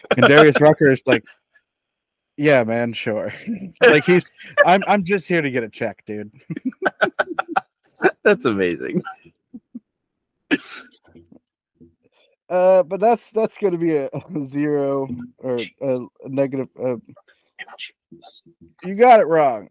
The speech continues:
Speaker 1: Um,
Speaker 2: Yeah.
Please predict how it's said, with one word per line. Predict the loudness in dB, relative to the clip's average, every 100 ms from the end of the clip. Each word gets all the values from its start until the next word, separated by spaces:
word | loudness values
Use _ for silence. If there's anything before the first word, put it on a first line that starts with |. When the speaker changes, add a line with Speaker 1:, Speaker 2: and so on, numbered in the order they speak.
| -4
Speaker 1:
Um, | 2 4 2 -2 -12 -16 -20 _ _ _ _ _ -20 _ _ _ -20 -8
Speaker 2:
Yeah. | -2 -2